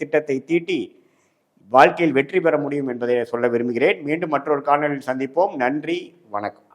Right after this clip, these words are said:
இந்த வீடியோல நம்ம என்ன பார்க்க போறோம்னா, மிதுன ராசிக்காரர்களுக்கு அக்டோபர் ரெண்டாயிரத்தி இருபத்தைந்து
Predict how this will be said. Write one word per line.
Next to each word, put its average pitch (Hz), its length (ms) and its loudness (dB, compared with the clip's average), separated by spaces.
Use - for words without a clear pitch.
இந்த 185 160 0
வீடியோல 220 300 10
நம்ம 175 140 6
என்ன 202 180 8
பார்க்க 165 240 4
போறோம்னா, 156 280 2
மிதுன 254 340 4
ராசிக்காரர்களுக்கு 170 920 6
அக்டோபர் 185 440 2
ரெண்டாயிரத்தி 160 500 4
இருபத்தைந்து 147 640 -4